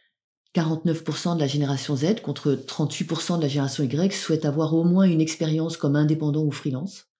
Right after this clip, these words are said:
Vingt-cinq pour cent veulent être leur propre patron, alors que seulement quatre pour cent désirent vouloir travailler pour une entreprise du cac quarante. Leur top trois des motivations pour aller travailler,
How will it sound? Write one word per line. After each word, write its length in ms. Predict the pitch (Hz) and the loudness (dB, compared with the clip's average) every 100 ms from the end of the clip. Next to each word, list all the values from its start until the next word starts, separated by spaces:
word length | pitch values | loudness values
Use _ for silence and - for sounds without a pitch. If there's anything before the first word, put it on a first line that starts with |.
| _ _ _ _ _ _ - | _ _ _ _ _ _ -6
Vingt-cinq 500 | 135 160 160 156 - | 0 0 2 -2 -2
pour 140 | 147 | -2
cent 160 | - 196 | 2 4
veulent 180 | 165 143 | 4 2
être 180 | 170 170 | 0 0
leur 180 | 143 - | -4 -2
propre 240 | - 196 | -2 -2
patron, 460 | 190 180 - 160 226 _ _ _ _ _ _ _ _ _ _ _ _ _ _ _ - | -2 -2 -4 -6 -6 _ _ _ _ _ _ _ _ _ _ _ _ _ _ _ 0
alors 200 | 156 151 | 2 2
que 100 | 143 | 2
seulement 340 | - 180 175 | 2 4 2
quatre 260 | 175 208 - | 2 0 2
pour 160 | 190 | -4
cent 460 | - 214 226 151 - _ - | 0 0 2 0 -8 _ -2
désirent 360 | 160 175 208 | 2 6 6
vouloir 280 | 190 165 156 | 4 2 0
travailler 380 | - 185 185 202 | 0 2 4 4
pour 140 | 202 | 2
une 80 | 156 | 0
entreprise 360 | 156 165 160 160 | 0 -2 -4 -4
du 120 | 160 | -2
cac 180 | 160 156 | -4 -4
quarante. 500 | 151 131 - - - _ _ _ _ _ _ - | -6 -6 -10 -18 -20 _ _ _ _ _ _ -2
Leur 280 | 143 135 - | -2 0 2
top 220 | 202 - | 2 0
trois 280 | - 190 156 | -2 2 4
des 100 | 143 | 2
motivations 540 | 156 180 160 160 170 | 2 0 -2 0 -2
pour 140 | 156 | 0
aller 100 | 156 | 0
travailler, 680 | 143 160 147 147 196 - - | 0 0 0 2 2 0 -6